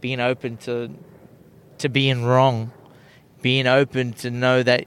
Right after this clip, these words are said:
you know, you, you're not right all the time, you know, being open to realizing that people have different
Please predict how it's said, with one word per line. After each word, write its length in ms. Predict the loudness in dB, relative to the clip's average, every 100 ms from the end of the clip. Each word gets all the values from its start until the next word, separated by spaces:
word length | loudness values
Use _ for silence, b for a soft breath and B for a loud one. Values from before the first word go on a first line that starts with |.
| -12 -6
you 180 | 0
know, 180 | 2 2
you, 420 | 2 -2 -6 -6 -6
you're 220 | -2 0
not 220 | 0 0
right 340 | 2 4 4 2
all 180 | 0 0
the 60 |
time, 600 | -2 0 2 0 -2 -8 -8
you 120 | -2
know, 300 | 2 0 -2 B B B B B B -14
being 240 | -6 -4 0
open 460 | 0 0 -2 -6
to 540 | -8 -8 -6 -6 -8 -12 -20 -20 -20 -10
realizing 600 | -2 2 4 4 2 0
that 200 | 0 -2 -12 0
people 520 | 2 2 2 0 0 -4
have 460 | 0 0 0 -6 -16 0
different 480 | 0 0 -2 -2